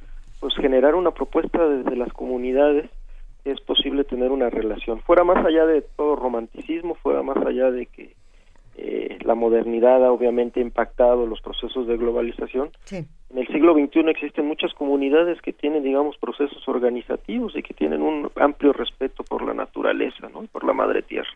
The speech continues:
Speaker 2: ¿Y cómo son estos procesos? ¿Qué, qué, qué fue lo que se discutió en este coloquio sobre esos
Speaker 1: Claro,
Speaker 2: procesos
Speaker 1: en el coloquio,
Speaker 2: organizativos?
Speaker 1: pues, este, tuvimos una serie de mesas, ¿no? Pero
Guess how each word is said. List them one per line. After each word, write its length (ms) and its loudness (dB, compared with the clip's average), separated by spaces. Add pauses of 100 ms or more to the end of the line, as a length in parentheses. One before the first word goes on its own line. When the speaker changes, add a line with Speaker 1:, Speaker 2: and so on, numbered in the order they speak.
Speaker 2:
¿Y 100 -8
cómo 220 0
son 180 -2
estos 280 -2
procesos? 600 -4
¿Qué, 220 -4
qué, 260 0
qué 160 -4
fue 320 -4
lo 100 -4
que 100 -12
se 80 -10
discutió 360 -10
en 80 -4
este 200 -12
coloquio 400 -12
sobre 260 -6
esos 160 -8
Speaker 1:
Claro, 180 8
Speaker 2:
procesos 300 0
Speaker 1:
en 60 -2
el 100 -4
coloquio, 300 8
Speaker 2:
organizativos? 440 2
Speaker 1:
pues, 0 -
este, 380 4
tuvimos 400 4
una 180 0
serie 220 4
de 100 4
mesas, 380 -2 (120)
¿no? 140 -10 (100)
Pero 200 -12